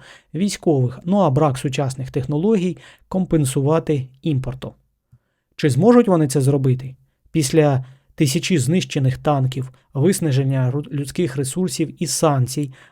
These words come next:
які ріжуть їм доступ до сучасної техніки, пи-, питання відкрите. Щось мені здається, що план тут надто оптимістичний.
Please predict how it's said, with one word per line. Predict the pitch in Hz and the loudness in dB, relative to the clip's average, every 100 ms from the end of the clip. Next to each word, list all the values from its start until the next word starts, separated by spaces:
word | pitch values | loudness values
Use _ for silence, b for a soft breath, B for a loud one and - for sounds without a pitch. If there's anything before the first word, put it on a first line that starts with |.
| B | B
які | 143 147 170 147 | -4 -2 2 2
ріжуть | 165 135 135 | 2 0 -2
їм | 135 143 147 | -4 -2 -2
доступ | 127 156 151 135 131 | 0 0 0 -2 -4
до | 127 | -2
сучасної | 131 139 147 131 147 | -4 -4 -4 -4 -4
техніки, | 135 160 131 135 131 135 b b _ | 0 0 0 -6 -8 -12 b b _
пи-, | 165 131 - | -4 -4 -6
питання | - 147 117 113 | -4 -2 -4 -4
відкрите. | 123 131 208 170 135 131 _ _ _ _ _ | -6 -2 0 0 -2 -12 _ _ _ _ _
Щось | - 226 - | 0 0 2
мені | 156 139 | 0 0
здається, | 131 143 170 185 147 | 0 0 0 0 -2
що | 131 - 139 131 127 131 - | -4 -4 -2 0 0 -4 -2
план | 151 165 156 B B - | 2 2 -2 B B -4
тут | 151 131 _ | -4 -4 _
надто | 160 151 135 131 139 131 - | -2 0 0 -2 -4 -4 -6
оптимістичний. | 139 127 156 160 - 147 131 - 131 | -8 -2 -2 -2 -4 -4 -4 -12 -20